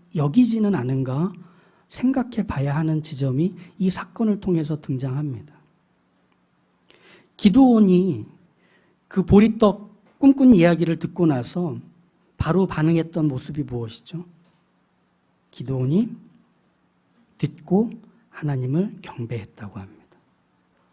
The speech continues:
아, 그렇구나. 이 전쟁의 승패는 얼마나 많은 인원을 동원하느냐, 얼마나 완벽한 전략을 짜느냐, 얼마나 드높은 사기를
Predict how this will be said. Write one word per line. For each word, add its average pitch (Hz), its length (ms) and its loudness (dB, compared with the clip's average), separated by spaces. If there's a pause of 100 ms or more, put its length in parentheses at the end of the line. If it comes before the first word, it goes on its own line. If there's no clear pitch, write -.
(800)
아, 117 160 -10
그렇구나. 127 720 -8 (1800)
이 180 140 4
전쟁의 165 500 2
승패는 170 720 -2 (640)
얼마나 208 480 4
많은 170 600 0
인원을 180 520 4
동원하느냐, 143 720 -2 (920)
얼마나 175 360 2
완벽한 185 640 4
전략을 151 580 -2
짜느냐, 151 580 -4 (1120)
얼마나 208 400 2
드높은 202 560 2
사기를 233 760 -4